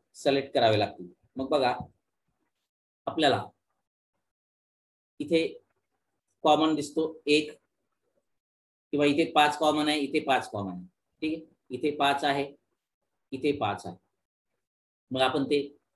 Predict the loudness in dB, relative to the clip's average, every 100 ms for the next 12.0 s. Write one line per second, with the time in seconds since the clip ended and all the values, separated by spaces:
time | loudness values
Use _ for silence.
0 | -4 0 0 0 0 0 -2 -2 -2 -2
1 | -2 -2 -2 0 2 4 2 -2 -4 -6
2 | -8 -14 _ _ -12 -2 -2 0 -2 -2
3 | 2 4 4 0 -8 -12 -20 _ _ _
4 | _ _ _ _ _ _ _ _ 0 0
5 | 0 -8 _ _ 0 2 4 4 4 4
6 | 4 4 2 2 0 0 -2 -4 -2 -2
7 | -2 -6 -18 _ -2 -2 -2 -2 0 0
8 | 0 -2 -6 -12 _ _ -4 -2 0 -2
9 | -2 -4 -4 -2 -2 0 -2 -4 -8 _
10 | _ -8 -4 0 0 0 -2 -4 -4 -4
11 | -6 _ -12 -2 -2 0 -2 -2 -12 -14